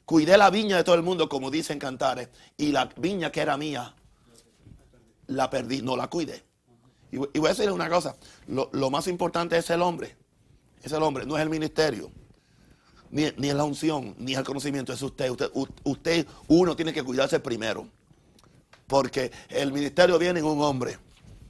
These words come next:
el llamado viene en un, en un hombre. Así que no divorcie usted su ministerio de usted, usted tiene que cuidarse, cuidarse, cuidar, cuidar,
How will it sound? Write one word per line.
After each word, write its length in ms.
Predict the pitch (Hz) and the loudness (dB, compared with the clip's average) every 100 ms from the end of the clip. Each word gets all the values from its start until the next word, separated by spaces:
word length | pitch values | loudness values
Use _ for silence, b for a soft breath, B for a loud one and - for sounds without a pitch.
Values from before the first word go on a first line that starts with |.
| - - | -20 -8
el 100 | 147 | -2
llamado 320 | 143 135 160 | 0 4 4
viene 220 | 160 165 151 | 4 2 0
en 100 | 151 | -2
un, 160 | 160 - | -4 -4
en 160 | 143 | -2
un 160 | 160 143 | -2 -2
hombre. 360 | 135 117 - - _ _ - - | -6 -8 -12 -16 _ _ -20 -20
Así 200 | - - | -8 -6
que 160 | - 135 | -2 -2
no 240 | 131 151 | 0 0
divorcie 460 | 175 202 202 233 160 | 0 4 4 4 -2
usted 240 | - 170 | 2 2
su 120 | 170 147 | 2 -2
ministerio 520 | 143 127 165 156 143 | -4 -2 0 2 -2
de 180 | 113 123 | -4 -8
usted, 460 | 113 131 113 151 | -8 -10 -4 -4
usted 140 | 156 147 | -2 -6
tiene 140 | 165 | -6
que 80 | 160 | -6
cuidarse, 440 | 123 131 - - | -2 -2 -2 -4
cuidarse, 360 | 113 120 127 - B B B B B - - | -4 -4 -4 -10 B B B B B -20 -14
cuidar, 440 | - 139 127 156 - | -2 4 4 2 -2
cuidar, 360 | - 127 135 | -6 2 2